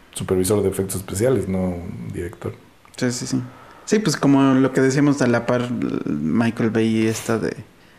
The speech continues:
Speaker 2: de los, ¿cómo se llamaban? ¿Los seis o?
Speaker 1: La de Ryan Reynolds.
Speaker 2: Ajá.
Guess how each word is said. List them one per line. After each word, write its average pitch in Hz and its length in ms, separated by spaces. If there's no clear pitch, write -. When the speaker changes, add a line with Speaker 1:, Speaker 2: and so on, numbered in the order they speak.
Speaker 2:
de 120 100
los, 107 540
¿cómo 131 160
se 127 120
llamaban? 131 420
¿Los 117 180
seis 127 460
o? - 120
Speaker 1:
La 101 120
de 101 80
Ryan 107 280
Reynolds. 110 400
Speaker 2:
Ajá. 120 320